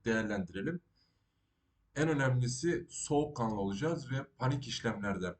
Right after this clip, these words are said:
uzak duracağız. Bu tarz oynaklıklar bizim Borsa İstanbul'umuz için artık bu saatten sonra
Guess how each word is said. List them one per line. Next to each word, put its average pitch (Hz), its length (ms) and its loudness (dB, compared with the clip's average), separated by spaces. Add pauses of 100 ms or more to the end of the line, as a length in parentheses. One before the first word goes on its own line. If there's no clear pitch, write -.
uzak 117 320 0
duracağız. 143 480 0 (240)
Bu 170 140 0
tarz - 640 -2
oynaklıklar 110 840 -4
bizim 117 400 -2
Borsa 120 340 0
İstanbul'umuz 107 680 -2
için - 180 -8
artık 117 360 -6
bu - 60 -10
saatten 98 420 -4
sonra 120 420 -4